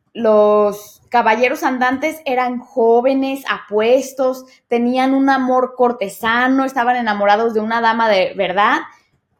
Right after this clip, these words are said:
y Don Quijote no, no es joven,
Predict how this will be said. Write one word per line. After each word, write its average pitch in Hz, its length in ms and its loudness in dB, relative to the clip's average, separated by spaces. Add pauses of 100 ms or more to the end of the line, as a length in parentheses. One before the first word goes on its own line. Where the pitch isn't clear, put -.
(140)
y 262 120 -2
Don 247 180 2
Quijote 269 420 -4
no, 285 320 0
no 262 320 0
es 294 240 -2
joven, 330 480 2